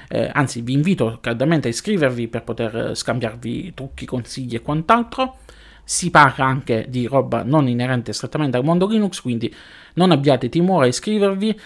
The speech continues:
non sono soltanto nerd fissati soltanto con Linux, ma si parla di, di tutto, quindi è concesso, concesso, anzi, è concesso, pa-, è incentivato il parlare di tutto. E infine vi ricordo che è presente,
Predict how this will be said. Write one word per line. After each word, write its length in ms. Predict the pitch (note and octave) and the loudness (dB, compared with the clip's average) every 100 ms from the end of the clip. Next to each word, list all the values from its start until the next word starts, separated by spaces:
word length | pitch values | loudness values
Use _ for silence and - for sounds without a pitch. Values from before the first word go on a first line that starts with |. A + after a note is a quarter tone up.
| - - | -20 -8
non 200 | - C#3+ | -2 -2
sono 240 | C3+ C3 A#2 | 0 0 0
soltanto 480 | B2 - C#3 A#2+ | -4 -2 0 0
nerd 580 | A#2+ C#3+ A#2+ B2 A#2 A#2+ | 0 0 0 -2 -4 -4
fissati 360 | A#2+ B2+ D3+ B2 | -8 -6 -2 -2
soltanto 360 | A#2+ A#2+ B2+ | -2 -2 -4
con 140 | A#2 C#3+ | -2 -2
Linux, 240 | D3 - | -2 -4
ma 120 | B2 | -6
si 160 | A2+ A#2+ | -4 -2
parla 260 | B2+ B2+ A2 | 0 0 -2
di, 180 | B2+ C3+ | -6 -8
di 200 | - F3 | -6 -4
tutto, 420 | C4+ C4+ C4+ C#4 - - _ | -4 -4 -6 -8 -14 -20 _
quindi 400 | - B2+ A2+ A#2 | -10 -8 -6 -8
è 140 | - - | -8 -6
concesso, 880 | C#3 B2 - C3+ - A2 A2+ B2+ - | -4 -4 -2 -4 -2 -2 -2 -6 -6
concesso, 460 | C3+ G3 F#3 A#2 - | -2 0 0 -2 -2
anzi, 320 | - C3+ - - | -4 -6 -8 -18
è 140 | - | -8
concesso, 540 | - C#3 E3+ - - | -6 -2 0 -2 -4
pa-, 160 | - A2+ | -6 -6
è 60 | D3 | -4
incentivato 600 | C#3 C3+ C#3 F#3+ F3 A2+ | -2 -2 0 2 2 0
il 60 | |
parlare 340 | - B2+ - B2+ | -4 -6 -6 -6
di 140 | F#3+ | -4
tutto. 400 | C#4+ C#4+ C#4 - - - _ _ - - | -4 -2 -4 -6 -14 -20 _ _ -20 -10
E 100 | - | 0
infine 320 | C#4+ D4 G3+ C#3 | 2 2 0 2
vi 80 | |
ricordo 580 | E3 F3+ D3+ C3+ B2+ A#2 - - - - | 0 4 6 4 2 -4 -6 -20 -20 -2
che 100 | B3+ | 0
è 60 | G#3 | 2
presente, 680 | - D#3 E3+ C#3+ C3 B2+ | 0 2 4 4 4 2